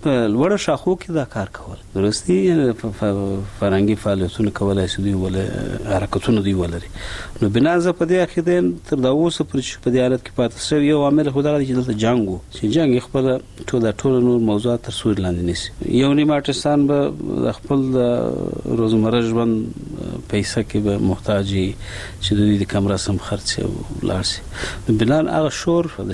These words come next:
شریعت یو خبر دی، وایي هنر هغه وخت هنر نه دی چې په انتظار د موعود وي، یعنی چې په وعده کار سي. نو وخت چې، وخت چې موږ په شی په وعده کار وو، خو بیا هنر نه سو. نو هنر ممکن نور، اه، ځان ته خاص حرکتونه ولري.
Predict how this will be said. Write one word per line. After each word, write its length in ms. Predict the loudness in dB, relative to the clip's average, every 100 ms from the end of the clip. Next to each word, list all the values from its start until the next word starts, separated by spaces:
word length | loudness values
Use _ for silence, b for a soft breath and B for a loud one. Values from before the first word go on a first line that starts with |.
| -4
شریعت 280 | -2 0 0
یو 100 | 0
خبر 280 | 0 0 2 2
دی، 100 | 2
وایي 240 | 2 2 0 -2 2
هنر 280 | 2 2 -2 -10 B B -2
هغه 160 | 0 2 2
وخت 180 | 0 -2
هنر 200 | 2 2 2
نه 40 | 2
دی 100 | 2
چې 240 | 0 -6 -2
په 140 | -2
انتظار 480 | 0 0 2 2 2
د 160 | 2 2
موعود 560 | 2 2 4 2 0
وي، 100 | -10 -16 -10 -2
یعنی 160 | -2
چې 100 | -2 -2
په 20 | 0 2
وعده 220 | 2 0 -2
کار 180 | -8 -10 -12
سي. 80 | -14 -12 -2
نو 100 | 0
وخت 160 | 0 -2
چې، 160 | 0 2
وخت 240 | 2 -2
چې 120 | 0 2
موږ 120 | 2 0
په 80 | 0 2 2 0 -2 0
شی 120 | 0
په 80 | 0 0
وعده 200 | 0 0 -2
کار 200 | -2 0
وو، 120 | 0 -2
خو 80 | -2
بیا 180 | -2 -2 2
هنر 220 | 2 2 -2
نه 80 | -4
سو. 120 | -8 -10
نو 80 | -14 -2
هنر 220 | 2 2 4
ممکن 300 | 2 2 2
نور، 220 | 2 2 0
اه، 680 | -2 -4 -4 -6 -4 -2 0
ځان 180 | 2 0 0
ته 260 | -2 -2 -4
خاص 300 | -2 -2 0
حرکتونه 520 | -2 -2 -6 0 0
ولري. 360 | 2 0 -2